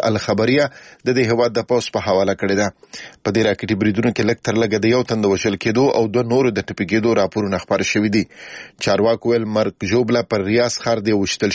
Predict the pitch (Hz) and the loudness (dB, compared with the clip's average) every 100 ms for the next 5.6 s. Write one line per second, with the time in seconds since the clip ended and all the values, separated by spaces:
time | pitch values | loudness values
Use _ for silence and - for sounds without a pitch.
0 | - 135 113 110 117 127 117 107 101 135 | 2 2 2 2 2 2 0 -2 -2 0
1 | 127 113 107 101 135 120 82 120 143 - | 0 2 2 2 2 2 0 0 0 -2
2 | _ - _ 110 98 98 95 101 - 101 | _ -20 _ -2 0 -2 -4 -4 -2 0
3 | 101 98 - - - - - 110 104 117 | 2 0 -2 -18 -20 -18 -2 0 2 0
4 | 107 107 - 120 110 123 131 131 127 123 | 0 -2 0 0 2 0 2 2 2 0
5 | - 117 95 113 123 113 | -2 0 2 2 2 0